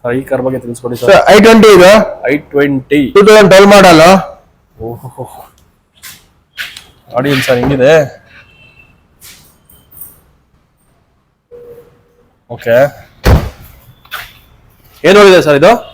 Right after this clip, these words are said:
Speaker 2: ಇದು ಸರ್ ತೊಂಬತ್ತೈದು ಸಾವಿರ ಓಡಿ ಸರ್.
Speaker 1: ತೊಂಬತ್ತೈದು ಸಾವಿರ ಓಡಿದ್ಯಾ?
Speaker 2: ಹಾ.
Speaker 1: ಏನ್ ಹೇಳ್ತೀರಾ?
Speaker 2: ಓನರ್ ಮೂರು ಸರ್ ಇದು.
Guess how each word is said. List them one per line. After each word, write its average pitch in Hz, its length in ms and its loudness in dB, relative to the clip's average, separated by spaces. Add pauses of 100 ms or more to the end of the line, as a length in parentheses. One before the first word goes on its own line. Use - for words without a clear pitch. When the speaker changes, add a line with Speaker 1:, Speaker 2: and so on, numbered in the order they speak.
(520)
Speaker 2:
ಇದು 196 160 4
ಸರ್ 208 440 4
ತೊಂಬತ್ತೈದು 214 400 4
ಸಾವಿರ 214 220 4
ಓಡಿ 185 100 4
ಸರ್. 156 160 2 (500)
Speaker 1:
ತೊಂಬತ್ತೈದು 151 340 -2
ಸಾವಿರ 165 180 2
ಓಡಿದ್ಯಾ? 147 340 2
Speaker 2:
ಹಾ. 135 500 0
Speaker 1:
ಏನ್ 175 120 2
ಹೇಳ್ತೀರಾ? 156 360 0
Speaker 2:
ಓನರ್ 214 320 4
ಮೂರು 208 180 4
ಸರ್ 196 160 4
ಇದು. 160 360 2